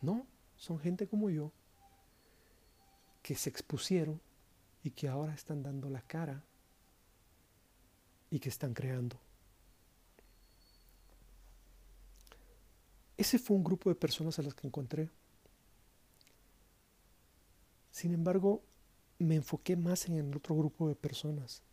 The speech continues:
Ese grupo de personas que estaba resurgiendo en el dos mil catorce, muchos de ellos eran jóvenes,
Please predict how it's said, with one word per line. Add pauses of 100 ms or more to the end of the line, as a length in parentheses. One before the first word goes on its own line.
(600)
Ese
grupo
de
personas (1300)
que
estaba
resurgiendo
en
el
dos
mil (960)
catorce, (1400)
muchos
de
ellos
eran
jóvenes,